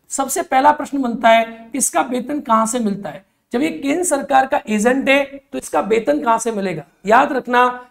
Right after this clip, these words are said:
इसका जो वेतन है वो राज्य की संचित निधि से मिलता है, राज्य की संचित निधि से। अब आप मुझसे पूछेंगे, "सर एक बात बताइए,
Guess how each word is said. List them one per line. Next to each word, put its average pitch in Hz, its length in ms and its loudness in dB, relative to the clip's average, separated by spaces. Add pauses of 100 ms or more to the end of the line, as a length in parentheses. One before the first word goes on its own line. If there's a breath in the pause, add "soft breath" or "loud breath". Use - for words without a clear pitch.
(140)
इसका 285 300 0
जो 302 140 -4
वेतन 240 380 -2
है 226 500 -2
वो 233 80 0
राज्य 233 400 4
की 320 200 0
संचित 262 380 -2
निधि 214 220 2
से 208 140 -2
मिलता 175 300 -4
है, 147 160 -14 (320)
राज्य 233 420 4
की 320 220 2
संचित 226 460 -2
निधि 185 260 0
से। 160 220 -6 (220)
अब 214 120 2
आप 214 140 2
मुझसे 254 200 -2
पूछेंगे, 220 800 -2 (120)
"सर 233 160 -2
एक 202 180 -2
बात 196 160 4
बताइए, 180 760 -4